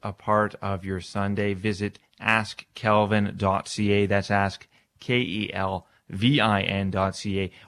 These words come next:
or you can give him a call anytime at four one six, four five seven, seven five two six. That's four one six,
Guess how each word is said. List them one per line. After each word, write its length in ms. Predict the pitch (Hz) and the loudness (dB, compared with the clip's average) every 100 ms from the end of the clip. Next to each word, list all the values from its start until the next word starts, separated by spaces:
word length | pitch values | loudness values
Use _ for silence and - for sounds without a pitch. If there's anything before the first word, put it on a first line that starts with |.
| - | -4
or 140 | 107 | 0
you 80 | 104 | 0
can 140 | 101 | -2
give 120 | 101 | -2
him 120 | 95 95 | -2 -4
a 40 | |
call 320 | - 98 92 - | -2 0 0 -2
anytime 500 | 95 90 - 98 95 | -6 -6 -2 -2 -2
at 100 | - | -2
four 240 | 135 143 | 2 4
one 240 | 110 104 | 4 0
six, 360 | 92 - 90 - - - _ _ | 0 -6 -8 -10 -20 -20 _ _
four 300 | - 151 156 | 2 4 4
five 360 | - 110 101 | 4 4 4
seven, 340 | - 104 98 95 | 2 0 2 0
seven 320 | - 127 127 | 0 0 0
five 380 | - 107 104 92 | 2 4 4 2
two 200 | - 98 | -2 -2
six. 320 | - 95 - | -2 -6 -2
That's 260 | 104 95 - | -2 -2 -4
four 320 | - 156 165 | -2 2 4
one 200 | 123 98 | 4 0
six, 340 | - 90 - | -4 -10 -12